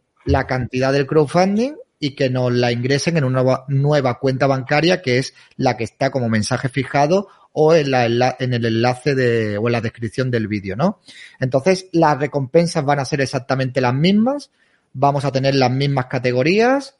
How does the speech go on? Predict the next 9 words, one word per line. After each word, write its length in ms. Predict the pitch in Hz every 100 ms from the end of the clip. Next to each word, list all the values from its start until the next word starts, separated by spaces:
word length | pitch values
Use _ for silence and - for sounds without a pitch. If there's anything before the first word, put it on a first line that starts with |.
| _
y 140 | 131
vamos 220 | 123 120 127
a 400 | 117 113 101 -
ofrecer 340 | 139 127 120
los 100 | 131
mismos 220 | 123 127 123
productos 340 | 131 127 131
del 100 | 127
merchandising 840 | 135 127 143 147 180 185 226 240